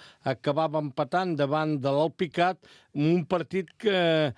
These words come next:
mm, sí, mm, bé, el Calafell està allà, en aquest moment en cinquena posició, però lluitant per, perquè encara no hi ha res definit, Jordi.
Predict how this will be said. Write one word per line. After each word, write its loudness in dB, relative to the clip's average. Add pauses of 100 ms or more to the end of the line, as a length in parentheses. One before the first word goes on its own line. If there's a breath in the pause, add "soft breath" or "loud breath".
(360 soft breath)
mm, -6
sí, 0
mm, 0
bé, 0
el -12
Calafell -2
està 0
allà, -2
en 0
aquest -2
moment 0
en -2
cinquena -2
posició, -2 (300 loud breath)
però 0
lluitant -2 (440 soft breath)
per, 0
perquè -6
encara 0
no 0
hi 2
ha 2
res -2
definit, 0
Jordi. -2